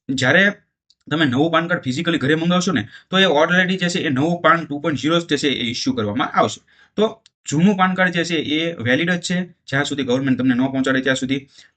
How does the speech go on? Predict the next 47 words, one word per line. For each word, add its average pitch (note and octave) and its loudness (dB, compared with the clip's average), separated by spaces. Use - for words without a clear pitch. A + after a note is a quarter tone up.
એટલે B2 0
એ A#2+ 4
માટે C3 2
આપણે C3 2
કંઈ C3 2
અલગથી A#2+ -2
પ્રયત્ન C3+ -2
કરવાનો C3+ -2
નથી. D3+ -2
તો, E3+ 2
અ, E3 0
જે D3 4
છે, D3+ 4
અ, C3 -2
મને C#3+ 0
એક C3+ -2
આ C3+ 6
વાત C3 2
જે B2 0
છે C3+ 0
એ C3 0
ઘણા C3 0
બધા C3+ 4
ન્યૂઝમાં C3 2
ને C3 4
એમાં C3 0
અલગ B2+ 2
અલગ B2+ 4
અફવાઓ B2+ 0
જોવા B2+ 0
મળી C#3+ 2
એટલે A#2+ -2
શેર C3 0
કરવી B2+ 0
જરૂરી C#3 2
લાગી A#2 -4
કે A#2+ -2
ભાઈ A#2 -2
આમાં A#2 -4
શું A#2+ -6
દંડ A#2+ 0
લાગશે A#2+ -2
કે A2+ -6
નહીં. A2 -2
કેમ A2+ -2
કે A2 -2
અગાઉ B2 0